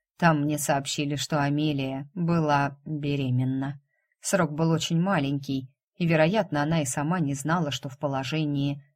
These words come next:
по крайней мере, так считал врач. "Зак", только и смогла выдавить Габриэла. Как выразить сочувствие по такой невосполнимой утрате? Какие слова подобрать, чтобы донести, как ей жаль?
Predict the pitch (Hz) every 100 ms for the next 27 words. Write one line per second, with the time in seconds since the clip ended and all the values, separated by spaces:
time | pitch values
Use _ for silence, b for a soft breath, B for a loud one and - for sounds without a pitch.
0 | _ - 165 165 156 156 151 151 147 147
1 | 147 _ 135 127 - 143 127 127 131 160
2 | 151 120 - - _ _ _ _ _ _
3 | - 196 185 156 - - _ _ _ _
4 | - 165 160 165 - 160 156 156 147 147
5 | 151 151 147 143 151 151 147 147 160 _
6 | _ _ - 202 190 214 175 156 151 -
7 | 147 - 202 - 151 147 147 156 160 160
8 | 180 175 175 175 175 170 - 180 190 175
9 | 151 156 170 175 180 143 127 143 143 B
10 | B - 190 254 240 226 202 233 220 -
11 | 143 143 151 180 123 - _ _ - 196
12 | 175 180 196 196 - 233 226 208 196 175
13 | 185 196 165 180 175 135